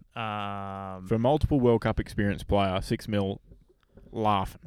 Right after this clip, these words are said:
Speaker 1: Christian Eriksen, the only one, is really the only one in my midfield currently that I'm umming,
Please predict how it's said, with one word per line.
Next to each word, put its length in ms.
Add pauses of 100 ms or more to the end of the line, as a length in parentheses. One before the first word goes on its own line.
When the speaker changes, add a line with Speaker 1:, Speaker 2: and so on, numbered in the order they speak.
(1500)
Speaker 1:
Christian 300
Eriksen, 380
the 80
only 140
one, 240
is 220
really 260
the 100
only 140
one 160
in 80
my 80
midfield 380
currently 480
that 80
I'm 100
umming, 320